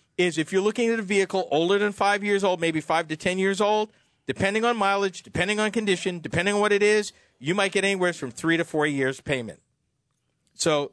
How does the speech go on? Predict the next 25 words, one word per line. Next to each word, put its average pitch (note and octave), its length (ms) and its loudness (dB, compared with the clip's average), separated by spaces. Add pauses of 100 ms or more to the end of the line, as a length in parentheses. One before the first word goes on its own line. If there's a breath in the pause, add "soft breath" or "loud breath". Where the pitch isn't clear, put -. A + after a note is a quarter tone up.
that F#3 200 0
would G3+ 100 0
be F#3+ 120 0
a F3+ 60 2
rule F3+ 300 2
of F3 100 -2
thumb. F3 360 -2 (500)
Again, G#3 500 0 (140)
you E3 140 -2
need F#3 120 0
to F3 60 -2
be F3 120 2
out F3 140 0
there E3 100 0
looking. D3 560 0 (220)
What F3 380 0 (180)
does, G3+ 360 0
for - 200 -6
the D3 80 -4
money A3 280 0
that G#3+ 140 -2
you're G#3+ 120 0
willing A3+ 240 2
to G#3 80 0
spend, G3 600 -2